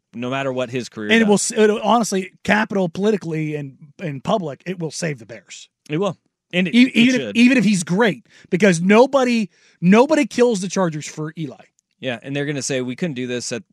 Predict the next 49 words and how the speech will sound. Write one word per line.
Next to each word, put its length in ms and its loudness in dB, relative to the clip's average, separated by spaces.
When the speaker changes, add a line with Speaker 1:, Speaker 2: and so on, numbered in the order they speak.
Speaker 1:
we 120 -12
couldn't 160 -8
do 80 -10
this 120 -12
at 40 -8
the 60 -10
beginning 340 -10
because 480 -10
at 140 -10
the 60 -16
time 480 -8
we 140 -12
couldn't 180 -6
let 140 -8
that 120 -6
out 140 -4
'cause 160 -12
we 100 -10
lose 220 -8
our 80 -6
leverage 300 -8
then." 120 -4
Speaker 2:
Yeah. 120 0
Speaker 1:
So, 320 -6
um, 300 -4
all 200 0
of 60 -2
that 180 0
is 100 -6
there. 200 -4
And 140 -4
then 160 0
you 100 -2
have 220 -2
on 80 -6
the 80 -10
flip 180 -4
side, 340 -4
uh, 140 -2
Russell 300 -4
Wilson 240 -4
went 120 -6
on 120 -6
the 100 -6
I 140 -6
Am 100 -6
Athlete 340 -8
podcast. 560 -6
Speaker 2:
Mm-hmm. 320 -4